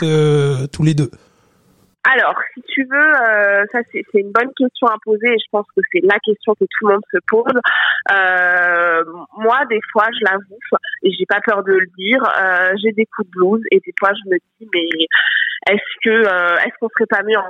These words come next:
Speaker 2: France ? Enfin, tu sais, c'est le genre de questions que tu te poses, mais que tu te poserais peut-être aussi en France d'ailleurs, hein, parce que l'herbe n'est pas forcément plus verte ailleurs. Mais moi, des fois, je, je trouve que, que nos racines et que notre culture,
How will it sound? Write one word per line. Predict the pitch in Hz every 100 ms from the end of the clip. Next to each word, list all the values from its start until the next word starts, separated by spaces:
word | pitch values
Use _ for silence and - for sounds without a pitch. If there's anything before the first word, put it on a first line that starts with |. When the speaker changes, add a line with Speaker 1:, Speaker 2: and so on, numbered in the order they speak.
| -
Speaker 2:
France ? | 165 131 -
Enfin, | 226
tu | - 220
sais, | 214
c'est | 190
le |
genre | 190 185
de | 190
questions | 202 - 214
que | 220
tu | 202
te | -
poses, | 247 208
mais |
que | 180
tu | -
te | - 220
poserais | 214 202
peut-être | 240 233
aussi | 220 226
en | 214
France | - 214 190
d'ailleurs, | 156 143 151
hein, | 175 185 165 95 - - - -
parce | 202 202 -
que | 214 190 180 208
l'herbe | 233 254 240
n'est |
pas | 233 233
forcément | 226 - 220 220
plus | 247 214
verte | 202 233 196
ailleurs. | 170 190 233 262 185 - - - - - -
Mais | 220 214 214 202 196 196 196
moi, | 214 247 262
des | 226 -
fois, | 233
je, | 226 214 202 196 196 190 190 185 180 175 160 135 165 - _ _ _ _ 226
je | 226 226
trouve | - 294 - -
que, | 214 196 190 185 190
que | -
nos | 190 220
racines | 294 214 - - - 226
et |
que | - 180
notre | 180 -
culture, | - 185 - - 156 220